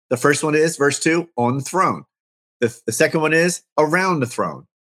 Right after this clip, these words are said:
The third one is, "from the throne." And the f-, fourth one is, "before the throne." But first, before we even talk about any of those, we need to talk about who is on the throne.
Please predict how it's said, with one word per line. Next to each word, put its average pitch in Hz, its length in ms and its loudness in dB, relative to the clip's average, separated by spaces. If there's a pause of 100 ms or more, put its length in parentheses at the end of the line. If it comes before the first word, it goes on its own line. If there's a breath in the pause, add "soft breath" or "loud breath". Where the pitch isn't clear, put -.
(180)
The 123 80 -4
third 156 260 2
one 165 140 -2
is, 175 320 -2 (100)
"from 208 380 0
the 135 80 0
throne." 120 460 -2 (340)
And 131 140 0
the 127 120 -4 (140)
f-, - 80 -10
fourth 175 260 0
one 165 140 0
is, 143 280 -2
"before 147 580 2
the 117 100 0
throne." 82 320 -6 (720)
But 135 120 0
first, 214 320 2
before 170 280 0
we 156 120 0
even 139 120 -4
talk 135 200 -2
about 135 260 0
any 202 240 2
of 135 100 2
those, 98 320 -2
we 127 120 -2
need 139 180 -4
to 117 60 -14
talk 139 240 -2
about 117 320 -2
who 139 500 4 (100)
is 127 140 -2
on 127 240 0
the 117 80 0
throne. 107 380 -4